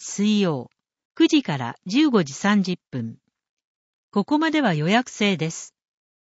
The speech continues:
予約制のものはすべて、電話、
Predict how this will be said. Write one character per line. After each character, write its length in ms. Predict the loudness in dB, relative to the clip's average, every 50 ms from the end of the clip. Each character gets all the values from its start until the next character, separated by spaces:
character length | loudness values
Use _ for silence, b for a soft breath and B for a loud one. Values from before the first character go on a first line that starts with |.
| _ _ _ _ _ _ _ _ _ _ _ _
予 140 | -2 2 4
約 200 | 4 4 2 0
制 260 | -2 0 2 2 4
の 120 | 4 2 2
も 160 | 2 2 2
の 100 | 2 2
は 140 | 0 0 -2
す 160 | -4 -2 -2
べ 140 | 0 -2 -2
て、 180 | -4 -8 -10 -12 _ _ _ _ _ _ _
電 260 | 0 2 4 4 6 4
話、 200 | 4 2 0